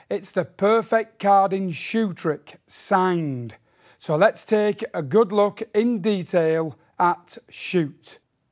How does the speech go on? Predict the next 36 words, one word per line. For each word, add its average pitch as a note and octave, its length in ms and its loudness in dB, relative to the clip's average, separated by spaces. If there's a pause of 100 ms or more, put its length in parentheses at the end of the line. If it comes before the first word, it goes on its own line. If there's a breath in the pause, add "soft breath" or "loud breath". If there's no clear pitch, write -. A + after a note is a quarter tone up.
(300)
Okay, E3+ 320 0
so D#3 180 -2
a C#3+ 60 -2
card's F#3 340 2
been F#3 220 -2
selected, D#3 640 -2 (680)
it's C#3 160 -6
been E3+ 260 0
signed, D#3+ 600 0 (1040)
and D3+ 120 -2
you've C3+ 120 -2
done E3 160 0
your D#3+ 100 0
favourite D#3+ 440 0
routine. C#3+ 560 -2 (220)
Okay, D3 220 -4
I'm D3+ 140 0
using D3 220 0
the C#3+ 80 -2
five D#3 360 2
of C#3 120 -4
diamonds. C#3 580 -2 (240 soft breath)
Oh, E3 60 2
and D3+ 80 -2
by E3+ 160 6
the F3 100 0
way, E3 160 4
it's C#3+ 200 -8
any F#3+ 240 0
deck, D#3 440 -2 (1300)
and D#3+ 120 0
they D#3 60 0
can D#3 140 -2
have D3+ 140 2
any D#3+ 200 2
card, C#3 480 0